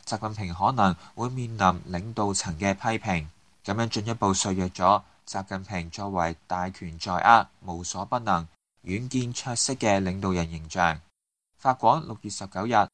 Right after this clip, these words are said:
喺北京為何對香港讓步入邊估計，北京政府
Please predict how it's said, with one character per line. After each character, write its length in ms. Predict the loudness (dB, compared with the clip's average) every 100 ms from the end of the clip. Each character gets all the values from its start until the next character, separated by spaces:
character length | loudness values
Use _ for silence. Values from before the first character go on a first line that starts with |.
| _ _
喺 120 | -4 -2
北 100 | -4 -4
京 260 | -4 -2
為 200 | 0 0
何 260 | 2 2 4
對 180 | 2 -2
香 220 | -2 -4
港 180 | -2 -2
讓 240 | -2 -2
步 140 | -2 -2
入 100 | -2
邊 240 | -6 -10
估 180 | -10 -10
計， 360 | 2 6 6 2 _ _ _ _ -6
北 100 | -4
京 200 | -4 -6
政 240 | -6 -8 -4
府 320 | 4 6